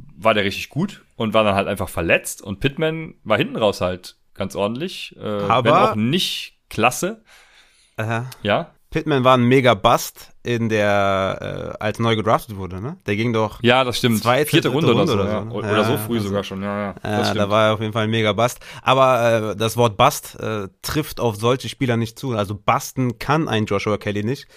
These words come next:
Speaker 2: weil er ist ein Sleeper, ja? Den draftest du mit dem letzten Pick, vorletzten Pick, vielleicht undrafted. Die können nicht busten, ne? Also busten können eigentlich nur Spieler, ja, ich sag immer so die erste Hälfte, also die ersten vier Runden, ja? Wenn da ein Spieler seine A D P nicht, äh, oder nicht nach seiner A D P performt, dann ist er ein Bust.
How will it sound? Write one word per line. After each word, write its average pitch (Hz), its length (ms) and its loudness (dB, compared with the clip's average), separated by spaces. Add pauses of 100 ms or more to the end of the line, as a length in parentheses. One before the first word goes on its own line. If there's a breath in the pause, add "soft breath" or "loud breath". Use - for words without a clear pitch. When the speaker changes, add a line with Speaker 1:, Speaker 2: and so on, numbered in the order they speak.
(220 soft breath)
Speaker 2:
weil 107 180 2
er 113 40 2
ist 117 100 -2
ein 117 60 0
Sleeper, 135 380 -4
ja? 107 200 -4
Den 101 140 -4
draftest 110 380 0
du 110 240 -4
mit 110 160 -4
dem 110 100 0
letzten 113 300 -2
Pick, 135 180 -2
vorletzten 113 380 -2
Pick, 143 220 -4
vielleicht - 280 -6
undrafted. 113 520 -2 (340 loud breath)
Die 113 80 -2
können 139 200 2
nicht 117 140 -2
busten, 117 420 -2
ne? 110 120 -2
Also 101 400 -4
busten 120 380 0
können 120 240 -2
eigentlich 110 260 -2
nur 120 140 -2
Spieler, 110 480 0 (420 loud breath)
ja, 98 200 0
ich 95 120 -8
sag 107 180 -4
immer 110 180 0
so 98 100 -6
die 95 120 -4
erste 104 320 -2
Hälfte, 113 300 0
also 92 160 -4
die 98 80 -2
ersten 107 260 -2
vier 107 180 -2
Runden, 104 300 -2
ja? 92 160 -6
Wenn 92 220 -6
da 107 160 4
ein 110 160 0
Spieler 110 540 2
seine 104 200 0
A 104 60 0
D 107 80 -2
P 113 300 -2
nicht, 107 340 -6
äh, 101 320 -8
oder 104 220 -2
nicht 113 260 -4
nach 110 120 -2
seiner 110 200 -2
A 107 60 0
D 104 80 -4
P 123 160 -4
performt, 110 580 -2
dann 101 140 0
ist 110 100 -4
er 107 80 -2
ein 101 60 -2
Bust. 101 320 -2